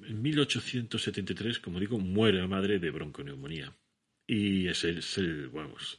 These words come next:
eh, el cataclismo en la vida de, en la vida de, de, de, de, de, de John. Eh, pues, lo que su madre había sido la única que le había demostrado un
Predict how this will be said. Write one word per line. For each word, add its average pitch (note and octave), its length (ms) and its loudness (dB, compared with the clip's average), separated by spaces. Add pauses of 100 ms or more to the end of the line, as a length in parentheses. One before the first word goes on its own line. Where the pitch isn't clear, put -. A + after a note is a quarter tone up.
eh, - 180 -10 (120)
el E2 100 -6
cataclismo F2+ 680 0
en E2 120 -4
la D#2 80 -4
vida E2+ 300 0
de, - 400 -6 (680)
en F2 160 -2
la F2 120 0
vida E2+ 280 2
de, D#2 220 -4 (140)
de, G1+ 240 -10
de, B1+ 400 -12
de, D#2+ 180 -6
de, E2 220 -4
de D#2+ 200 -2
John. D2 280 -4 (800)
Eh, - 240 -8
pues, - 460 -2 (180)
lo - 120 -10
que C#2+ 320 -6
su - 180 -10
madre F#2 260 2
había F2 180 2
sido F2+ 440 0
la E2 180 -2
única F#2+ 480 4
que - 100 -6
le D#2 80 -4
había E2+ 300 -4
demostrado E2 500 -4
un D#2 400 -6